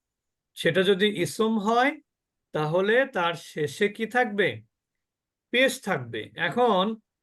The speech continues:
কখনো পেশ একটাও থাকতে পারে, কখনো পেশ দুইটাও থাকতে পারে।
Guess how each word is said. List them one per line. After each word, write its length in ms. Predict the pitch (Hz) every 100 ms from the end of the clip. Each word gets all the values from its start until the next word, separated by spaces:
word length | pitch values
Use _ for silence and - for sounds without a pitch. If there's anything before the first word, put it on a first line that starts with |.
| _ _
কখনো 440 | 196 196 233 233
পেশ 560 | 220 - 214 214 214 -
একটাও 540 | 190 180 - 208 214 247
থাকতে 400 | 247 247 - 254
পারে, 420 | 226 247 269 302 _ _ _ _
কখনো 540 | 190 185 202 202 196 185
পেশ 380 | 190 185 208 208
দুইটাও 640 | 151 117 175 190 190 208 254
থাকতে 360 | 190 165 143
পারে। 260 | 107 98